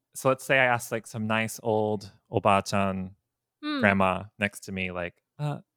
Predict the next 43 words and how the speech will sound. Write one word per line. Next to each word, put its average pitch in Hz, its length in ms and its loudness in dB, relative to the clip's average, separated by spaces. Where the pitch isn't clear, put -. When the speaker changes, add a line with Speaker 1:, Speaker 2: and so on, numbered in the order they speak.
Speaker 1:
what's 139 220 -4
the 170 60 -6
next 175 200 -4
bus 127 200 -4
stop?" 160 260 -6
I 127 100 -2
think 190 240 -4
she'd 214 220 -6
probably 151 240 2
say, 110 480 -2
I 208 100 0
don't 269 180 2
know, 165 220 2
like, 113 200 0
would 131 140 -4
she 156 120 -4
say 165 200 -6
"Tokyo 139 420 -4
eki 135 140 -14
desu"? 131 280 -8
I, 147 180 -2
I 147 100 0
feel 180 220 -2
like 180 100 -2
it - 80 -6
still 165 180 -2
depends 131 420 -2
on 123 120 0
the 113 80 -4
kinds 110 340 -2
of 104 100 -10
people 123 480 -2
involved 101 460 -2
in 104 80 -6
this 101 180 -6
interaction. 101 720 -6
Speaker 2:
True. 214 220 2
Speaker 1:
But, 214 180 6
like, 107 300 0
I 127 100 4
imagine 127 480 0
a, 123 140 -4
an 120 140 -12